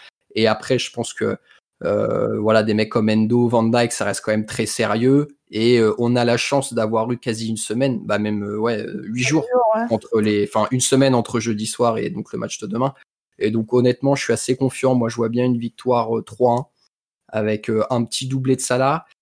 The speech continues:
Speaker 1: Et je sens le but de Bobby. Ça fait un petit moment là qu'il est muet. Je sens, euh, je sens le but de Bobby. Voilà.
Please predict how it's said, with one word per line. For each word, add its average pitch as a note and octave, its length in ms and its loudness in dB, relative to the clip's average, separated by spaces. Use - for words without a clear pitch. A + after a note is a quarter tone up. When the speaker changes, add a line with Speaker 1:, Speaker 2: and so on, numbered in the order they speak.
Speaker 1:
Et A2+ 360 2
je A#2 160 -2
sens A#2+ 280 -2
le A2+ 120 0
but A#2+ 240 -6
de B2 100 0
Bobby. A2+ 300 -2
Ça G#2+ 160 -6
fait - 120 -6
un A2+ 80 -4
petit A2 200 -10
moment A#2+ 320 -4
là A#2 120 -6
qu'il A2+ 300 -6
est A2 60 -4
muet. A2 320 -2
Je A2 100 -14
sens, A2+ 460 -4
euh, - 100 -6
je A#2 100 -10
sens - 200 -6
le A2+ 40 -4
but A2+ 160 -8
de A2 100 -4
Bobby. G#2+ 360 -6
Voilà. - 240 -10